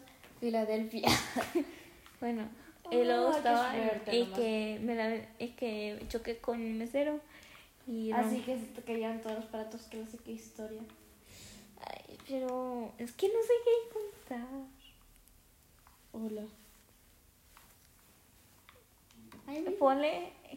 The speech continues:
Speaker 2: que no está, o
Speaker 1: Ya, ya, ya, ya se lo
Speaker 2: tiene
Speaker 1: puse.
Speaker 2: punta esto.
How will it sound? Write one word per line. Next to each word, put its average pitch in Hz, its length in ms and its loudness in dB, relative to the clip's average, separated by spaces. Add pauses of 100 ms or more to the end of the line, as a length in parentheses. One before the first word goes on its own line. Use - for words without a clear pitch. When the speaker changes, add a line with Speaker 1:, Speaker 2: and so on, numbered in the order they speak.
Speaker 2:
que 254 140 -4
no 247 280 -4
está, - 440 -6 (200)
o 123 140 -6 (460)
Speaker 1:
Ya, 226 300 -6
ya, 277 420 -6
ya, 269 340 -12
ya 254 100 -8
se 294 120 -10
lo 285 100 -4
Speaker 2:
tiene 294 240 2
Speaker 1:
puse. 349 80 -8
Speaker 2:
punta 302 520 -4
esto. 269 420 -12